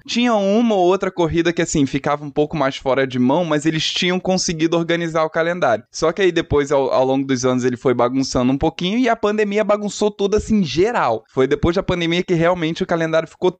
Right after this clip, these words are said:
todo cagado. Eu acho que pros próximos anos eles devem resolver esse problema, mas aparentemente dois mil e vinte e dois ainda não vai ser, né?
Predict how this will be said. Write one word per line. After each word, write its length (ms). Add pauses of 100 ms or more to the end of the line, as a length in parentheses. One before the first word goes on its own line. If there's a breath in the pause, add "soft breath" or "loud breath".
(140)
todo 280
cagado. 580
Eu 180
acho 240
que 60
pros 220
próximos 520
anos 280
eles 160
devem 240
resolver 400
esse 200
problema, 800
mas 380
aparentemente 720
dois 220
mil 120
e 60
vinte 240
e 60
dois 280
ainda 380
não 160
vai 180
ser, 280
né? 200